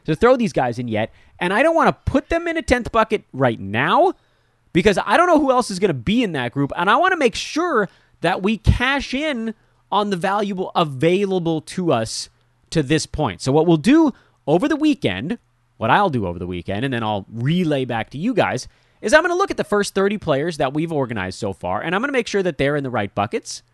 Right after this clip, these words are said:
And then I'm gonna have to make sure that the final rank board reflects that to some degree, with the caveat, again, that the rank board is not the buckets. The buckets include a likelihood of public perception's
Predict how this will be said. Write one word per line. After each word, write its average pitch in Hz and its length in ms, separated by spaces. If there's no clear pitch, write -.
And 160 160
then 175 80
I'm 185 60
gonna 180 120
have 165 100
to 165 60
make 165 120
sure 170 160
that 156 140
the - 60
final 151 300
rank 139 400
board 123 380
reflects 156 540
that 127 240
to 135 80
some 156 280
degree, 160 460
with 151 280
the - 80
caveat, 311 500
again, 190 400
that 151 160
the 143 100
rank 180 400
board 156 360
is 196 340
not 147 340
the 165 60
buckets. - 340
The 113 80
buckets 190 320
include 175 460
a 147 140
likelihood 147 500
of 143 80
public 139 300
perception's 165 600